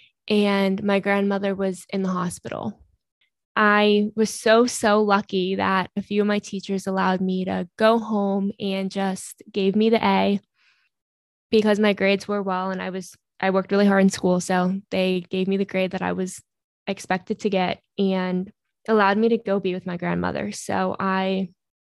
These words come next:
slept on the chair in the hospital next to her for ten days.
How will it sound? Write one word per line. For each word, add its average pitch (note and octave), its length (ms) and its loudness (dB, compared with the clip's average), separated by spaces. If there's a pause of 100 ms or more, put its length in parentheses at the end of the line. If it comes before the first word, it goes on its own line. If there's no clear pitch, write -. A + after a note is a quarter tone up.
(180)
slept A3 400 0
on A#3 140 2
the A3+ 60 0
chair F#3+ 340 -2
in F3+ 140 0
the F3+ 80 -2
hospital F3+ 500 -4
next F3 320 -2
to F3 80 -4
her F3 300 -2
for F#3+ 120 -4
ten F#3+ 360 0
days. F#3+ 640 -2